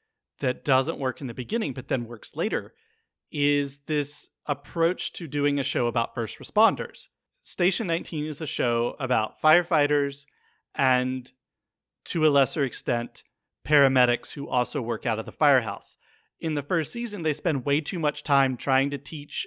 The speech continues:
us about how to fight fires, whereas later it becomes about storylines that affect first responders. So here's the question. We're not talking about police today,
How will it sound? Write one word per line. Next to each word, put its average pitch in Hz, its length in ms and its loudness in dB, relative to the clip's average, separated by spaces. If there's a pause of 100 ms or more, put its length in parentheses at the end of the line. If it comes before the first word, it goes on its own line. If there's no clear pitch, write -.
us 113 400 -4
about 120 420 0
how 131 200 0
to 123 260 -10
fight 117 400 -2
fires, 131 540 2 (440)
whereas 143 300 4
later 185 240 4
it 175 80 -4
becomes 131 640 -4
about 131 440 0
storylines 127 840 0 (520)
that 120 580 0 (220)
affect - 840 0 (300)
first 139 280 0
responders. 117 720 -4 (540)
So - 160 -4
here's 240 220 0
the - 80 -12
question. - 400 0 (360)
We're 151 100 2
not 247 220 6
talking 208 480 4
about 160 280 2
police 151 640 -2 (640)
today, 127 400 0